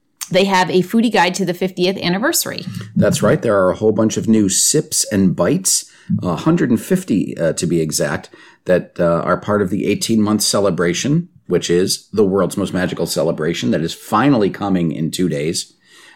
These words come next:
Speaker 2: Um, and a lot of these items have to do with Walt's,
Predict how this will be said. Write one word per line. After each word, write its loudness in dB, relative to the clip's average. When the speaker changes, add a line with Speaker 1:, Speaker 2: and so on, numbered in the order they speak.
Speaker 2:
Um, 2
and 2
a 2
lot 2
of -2
these 2
items 0
have -2
to -4
do 0
with -2
Walt's, 0